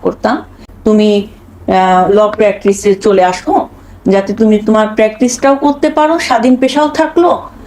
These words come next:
আবার তুমি তোমার মেয়েটাকেও সময় দিতে পারো।" তো আমার মা খুব বলতো, কিন্তু আসলে আমি তো, আহ,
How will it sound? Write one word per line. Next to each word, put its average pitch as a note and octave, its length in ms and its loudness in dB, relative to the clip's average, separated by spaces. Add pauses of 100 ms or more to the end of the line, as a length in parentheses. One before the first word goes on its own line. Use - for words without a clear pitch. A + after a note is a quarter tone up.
(200)
আবার A3 200 0
তুমি A3+ 240 2
তোমার A3 300 2
মেয়েটাকেও A3 520 2
সময় G3+ 320 0
দিতে D#3 260 -2
পারো।" D#3+ 300 -4 (960)
তো - 60 -2
আমার C#4 240 2
মা C#4+ 140 2
খুব C#4+ 440 -2
বলতো, A3+ 320 2
কিন্তু A3+ 360 2
আসলে A3+ 360 2
আমি C4 360 2
তো, C#4 220 4
আহ, G3+ 1040 0